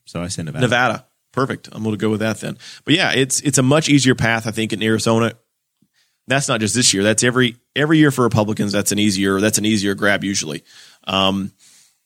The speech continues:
Speaker 2: you know, I think that
Speaker 1: Now, Mark Kelly, the astronaut, Gabby Giffords, uh,
Speaker 2: Sure.
Speaker 1: Gifford's husband, just won the Senate seat.
Speaker 2: He did, yeah.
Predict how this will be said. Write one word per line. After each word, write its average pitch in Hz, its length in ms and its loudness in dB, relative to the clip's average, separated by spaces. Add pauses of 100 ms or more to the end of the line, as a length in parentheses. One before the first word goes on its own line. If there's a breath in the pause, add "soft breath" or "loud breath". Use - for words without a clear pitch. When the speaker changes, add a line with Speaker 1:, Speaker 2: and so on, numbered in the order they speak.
(100)
Speaker 2:
you 120 100 0
know, 120 140 2
I 113 100 2
think 143 320 -2
that 113 360 0 (260)
Speaker 1:
Now, 139 200 2 (100)
Mark 147 300 2
Kelly, 180 420 2
the 110 140 0
astronaut, 113 720 -2
Gabby 120 240 0
Giffords, 110 680 -2
uh, 92 280 -2
Speaker 2:
Sure. 123 240 0
Speaker 1:
Gifford's 113 320 -2
husband, 127 380 2
just 120 280 2
won 120 180 -2
the 101 60 -4
Senate 208 340 0
seat. - 180 -6
Speaker 2:
He - 60 2
did, 110 180 4
yeah. 101 140 2